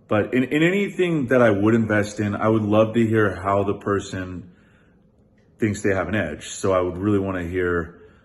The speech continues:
"Okay, it's good because what, what are all the reasons?" I would also try to educate myself as much as I can on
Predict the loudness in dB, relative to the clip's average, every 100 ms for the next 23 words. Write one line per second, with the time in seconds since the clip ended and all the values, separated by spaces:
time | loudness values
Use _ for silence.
0 | -16 -8 -6 -6 -6 -10 -10 -6 -4 -4
1 | -6 -10 -14 -16 -20 -20 -18 -4 -2 -2
2 | -4 0 2 4 4 4 0 -2 -4 -6
3 | -8 0 4 6 4 2 -2 0 0 -2
4 | -2 -4 -4 -4 -4 -4 -4 -4 -8 -8
5 | -6 -4 -4 -4 -4 -8 -20 -20 _ _
6 | _ _ -8 -6 -6 -4 -2 -2 -4 -4
7 | -4 -4 -6 -8 -10